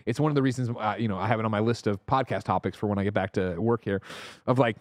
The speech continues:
I wanna have a real conversation about what everybody's using. 'Cause, like, I'm so in love with Instagram right now. And granted, it's because it's just my feed of friends and peers and whatever, and, and celebrities that I like or whatever.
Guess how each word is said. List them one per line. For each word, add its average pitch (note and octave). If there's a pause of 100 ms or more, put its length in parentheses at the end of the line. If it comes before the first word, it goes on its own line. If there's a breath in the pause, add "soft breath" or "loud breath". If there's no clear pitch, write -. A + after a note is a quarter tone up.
(760)
I D#3
wanna D3+
have C#3+
a C3
real C3
conversation B2
about G2+
what A2+
everybody's G#2+
using. G#2
'Cause, A2
like, G2 (420 soft breath)
I'm D#3+
so C#3+
in C3+
love B2+
with A2+
Instagram F#2
right F2
now. E2+ (240 soft breath)
And C3+
granted, D3
it's A2+
because A2+
it's A2
just A2
my G2+
feed A2+
of G#2
friends A2
and G#2+
peers A#2
and A2
whatever, C#3
and, C3
and A2+ (220)
celebrities A2+
that G#2
I G2+
like D3+
or A#2
whatever. G2+